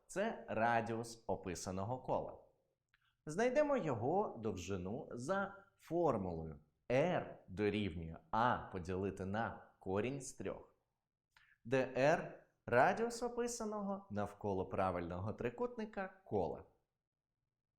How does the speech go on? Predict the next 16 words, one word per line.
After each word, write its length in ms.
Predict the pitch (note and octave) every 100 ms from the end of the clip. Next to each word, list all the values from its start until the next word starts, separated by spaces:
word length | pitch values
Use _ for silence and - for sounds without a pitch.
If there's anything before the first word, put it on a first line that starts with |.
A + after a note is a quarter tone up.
| _ _ - _ _ _
А — 260 | A#2+ F3+ A#3+ -
сторона 500 | - G3 G3 A#3+ C#4
правильного 600 | C#4 G2 G#2 A2+ F#2 F2+
трикутника. 720 | D#2 E2 - D#2+ E2 D#2+ D2 - _ _ _ _ _ _ _ _ _ _ _ -
Отже, 440 | F#3 D3 F#2 - - - _ _
довжина 540 | A2+ C3+ C#3+ G3 F3 A#2+
відрізку 680 | C#3+ C#3+ A#2+ G2 - G#2 -
А 240 | A2+ -
О 380 | C#3 G3+ - - - - -
дорівнює 640 | B2+ F#3+ C4 A#3+ A#3+ A#3
шість 760 | - - A#2 G#2+ A2 - - -
поділити 600 | B2+ G2+ F#2 E2+ F2+ F3+
на 460 | E3+ A#2 F#3 G3 -
корінь 360 | A#2 G#2 G2+ C#3
з 100 | -
трьох, 460 | - G#2+ - -